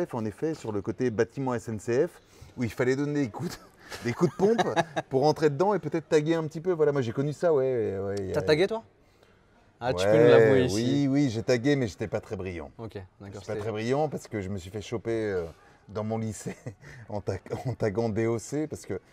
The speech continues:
Speaker 1: D O C pour moi c'était très simple à taguer. <laughs> T'avais un D, t'avais
Speaker 2: Un
Speaker 1: un
Speaker 2: O,
Speaker 1: do
Speaker 2: un
Speaker 1: et
Speaker 2: C,
Speaker 1: un
Speaker 2: un
Speaker 1: C.
Speaker 2: C, ouais.
Speaker 1: Et je me suis, le jour où je tag D O C dans, dans mon lycée, à l'époque, à,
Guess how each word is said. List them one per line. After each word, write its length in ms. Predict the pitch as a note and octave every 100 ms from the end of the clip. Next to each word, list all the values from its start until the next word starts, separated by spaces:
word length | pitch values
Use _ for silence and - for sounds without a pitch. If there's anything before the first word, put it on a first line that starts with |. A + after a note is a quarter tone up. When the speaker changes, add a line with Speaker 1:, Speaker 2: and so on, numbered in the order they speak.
| - -
Speaker 1:
D 180 | G2 C3
O 100 | B2+
C 160 | D#3+
pour 120 | C#3
moi 140 | A#2 B2+
c'était 220 | - G#2
très 180 | - B2
simple 280 | - C3 G2+
à 20 |
taguer. 340 | G2+ F#2+ A#2 - C3+
<laughs> 180 | - -
T'avais 160 | F#2+ G2
un 160 | G2+
D, 260 | G2 C3 C#3
t'avais 240 | F3+ D#3+
Speaker 2:
Un 280 | B2 - -
Speaker 1:
un 40 |
Speaker 2:
O, 80 | B2+ C3 A#2
Speaker 1:
do 40 |
Speaker 2:
un 20 |
Speaker 1:
et 20 | A2
Speaker 2:
C, 160 | A2
Speaker 1:
un 60 | A#2
Speaker 2:
un 40 | C3+
Speaker 1:
C. 60 |
Speaker 2:
C, 100 | B2
ouais. 100 | G#2+ F2+ - - - -
Speaker 1:
Et 100 | G#2+
je 80 | G2+
me 80 |
suis, 140 | A#2 - - G#2
le 120 | G2+
jour 260 | F#2+ D#3+ D3+
où 60 |
je 120 | G#2+
tag 340 | A2+ C#3+ C3+ G2+
D 100 | G#2+
O 100 | A2
C 340 | - D3 C#3+
dans, 360 | G#2 G2+ F#2+ F2+
dans 120 | F#2+
mon 140 | G2+
lycée, 320 | G#2+ F#2 C#3+ D#3
à 60 |
l'époque, 320 | A#2+ F#2+ A#2+
à, 320 | F#2 E2+ E2+